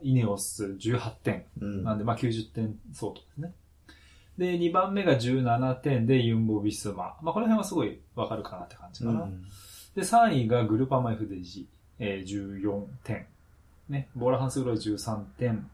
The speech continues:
Speaker 1: えー、ユーエーイーチームエミレーツは十二点と、ちょっと結構低い評価だったんだね。
Speaker 2: うん。
Speaker 1: で、一番下が、まあ、ディーエスエムと。まあ、ちょっとディーエスエムのチーム力がわからないみたいな、レキップの書き方だったんだけど、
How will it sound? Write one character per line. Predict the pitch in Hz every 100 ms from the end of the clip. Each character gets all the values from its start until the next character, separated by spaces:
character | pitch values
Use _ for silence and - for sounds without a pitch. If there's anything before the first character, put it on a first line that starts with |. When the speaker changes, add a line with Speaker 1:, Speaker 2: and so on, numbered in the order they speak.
| -
Speaker 1:
え | 113
ー、 |
ユ | 110 147
ー |
エ | 170
ー |
イ | 170 165 131
ー |
チ | 110 131
ー |
ム | 131
エ |
ミ | 131
レ | 117
ー |
ツ | 107 120
は | 110
十 | 104 135
二 | 151
点 | 143 143 110
と、 | 98 - -
ち | -
ょ |
っ | 165
と | 101 - - - - - -
結 | 135
構 | -
低 | - 135
い | 107 - -
評 | -
価 | 104
だ | 98
っ |
た | 107
ん | 113 147
だ | 170
ね。 |
Speaker 2:
う | 110
ん。 | 113 110 101 101
Speaker 1:
で、 | 190
一 | 180 180
番 | 175 170
下 | - 170
が、 | 165 190
ま | 151 120
あ、 |
デ | 107
ィ | 107
ー |
エ | 104
ス | 117
エ | 101
ム | 95
と。 | - 87 - _ -
ま | 135
あ、 |
ち | -
ょ |
っ | 139
と | 107
デ | 110
ィ |
ー |
エ |
ス | 123
エ | 143
ム | 117
の | 98 -
チ | - 123
ー |
ム | 113
力 | -
が | 98
わ | 92
か | -
ら | 127
な | 131 101
い |
み | 95
た | 101
い | 98
な、 | 101 - _ _ -
レ | 110
キ | 110
ッ |
プ | 107
の | 101
書 | 104
き | -
方 | 113
だ | 104
っ | -
た | 110
ん |
だ | 101
け | 110
ど、 | 139 123